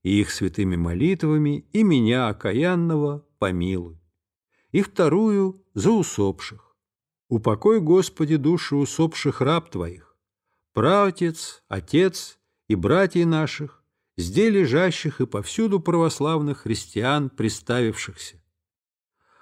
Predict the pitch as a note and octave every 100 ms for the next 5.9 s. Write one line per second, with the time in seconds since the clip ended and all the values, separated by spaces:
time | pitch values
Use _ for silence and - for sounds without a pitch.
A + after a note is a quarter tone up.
0 | _ - C#3 C#3+ G#3+ F3+ - F3+ E3+ C#3+
1 | F#3 - - D3 C#3+ - E3 F3+ - -
2 | D3+ D3+ C#3+ B2+ C#3 A#2+ - E3 E3 -
3 | D3 C#3 A#2+ A#2+ C#3 B2 B2 - A#2+ D3+
4 | G3 - E3 E3 D#3+ D3 C#3+ C3 B2 D#3+
5 | D3 C3+ A#2 G2 D#3+ F3+ A#2 F2+ -